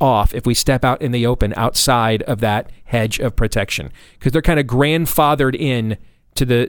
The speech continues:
to, to the process. Start something new, you get parlored. Start something new, you get Reddit formed.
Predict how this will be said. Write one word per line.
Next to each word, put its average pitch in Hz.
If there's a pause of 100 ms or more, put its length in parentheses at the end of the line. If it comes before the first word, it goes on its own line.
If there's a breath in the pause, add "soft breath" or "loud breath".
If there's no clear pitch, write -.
to, 123
to 139
the 110
process. - (540)
Start 156
something 160
new, 165
you 165
get 131
parlored. 110
Start 156
something 156
new, 160
you 175
get 135
Reddit 131
formed. 92